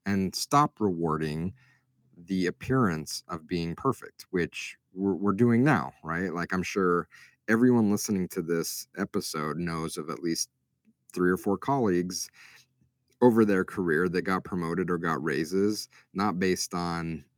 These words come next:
what they were actually doing or the value they were creating for the company, but of this image they created of, "Well,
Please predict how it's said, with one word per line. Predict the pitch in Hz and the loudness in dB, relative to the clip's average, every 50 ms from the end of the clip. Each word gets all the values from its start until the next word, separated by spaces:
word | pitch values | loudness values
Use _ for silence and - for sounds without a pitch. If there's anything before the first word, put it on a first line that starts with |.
| _ _ | _ _
what | - 95 92 85 - - | -2 -2 -2 -2 -2 -2
they | 92 85 | 0 0
were | 85 85 - - - | 0 0 -2 -2 -2
actually | 78 76 - - - 87 80 80 | -2 -2 -4 -6 -6 -4 -6 -4
doing | 73 87 90 90 90 87 87 | -2 0 0 0 0 0 -2
or | 82 73 | -4 -4
the | 71 71 | -6 -4
value | 73 82 82 87 92 87 87 80 | 0 2 2 2 2 2 0 0
they | 78 82 | 0 0
were | 80 80 78 | 0 0 0
creating | - - 85 80 80 78 | -2 -4 -4 -4 -4 -4
for | - - 78 | -4 -4 -4
the | 78 78 | -4 -4
company, | - 135 143 127 117 104 90 | -2 -2 -2 0 2 2 2
but | 85 90 82 62 | 2 0 0 0
of | 85 87 82 | -2 -4 -2
this | 90 90 - - - - | -2 -2 -2 -4 -4 -2
image | 120 135 127 104 - - | 0 0 0 0 -2 -2
they | 90 82 | -4 -4
created | - - 87 82 82 85 85 82 | -4 -4 -4 -4 -2 -2 -4 -4
of, | 82 82 82 82 78 - _ _ - - - - - _ _ - | -4 -4 -4 -6 -6 -8 _ _ -20 -20 -20 -20 -20 _ _ -6
"Well, | 92 90 87 85 82 - | -4 -2 -2 -2 -4 -6